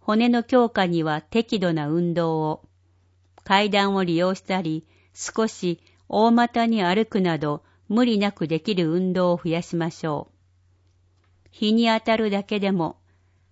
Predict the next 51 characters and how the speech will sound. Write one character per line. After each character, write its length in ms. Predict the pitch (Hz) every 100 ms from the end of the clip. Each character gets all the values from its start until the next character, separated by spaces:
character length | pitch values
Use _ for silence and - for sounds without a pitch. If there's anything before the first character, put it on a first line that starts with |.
| _ _
カ 160 | - 202
ル 120 | 233
シ 240 | - 254
ウ 40 | 240
ム 140 | 202
の 140 | 175
吸 260 | 180 208 202
収 260 | - 202 190
を 120 | 180
助 180 | 180 180 -
け 140 | 196 185
る 180 | 180
ビ 160 | 170 180
タ 180 | 220 226
ミ 180 | 226 220
ン 100 | 208
D 240 | 214 175
は、 240 | 156 156 - _ _ _
日 200 | 240 254
光 260 | - 220 190
に 100 | 175
当 80 | 165
た 160 | 208 196
る 100 | 190
こ 160 | 185
と 160 | 190 180
で 300 | 156 151 - _
体 260 | 220 220 190
内 240 | 180 156
で 140 | 147
合 220 | 135 151 165
成 240 | - 165
さ 200 | 160 160
れ 140 | 151 151
ま 140 | 151
す。 160 | - _ _ _ _ _ _ _ _ _ _ _ _ _ _ _ _ _ _ _ _ _
以 140 | 226 214
上、 340 | 202 165 - _
こ 140 | - 202
こ 140 | 247
ま 140 | 240 233
で 120 | 208
の 140 | 170
担 260 | - 175 185
当 300 | - 170 165
は 240 | 160 160 _ _ -
森 240 | 180 180
本 280 | 185 180 175
で 120 | 170
し 80 | -
た。 240 | - 160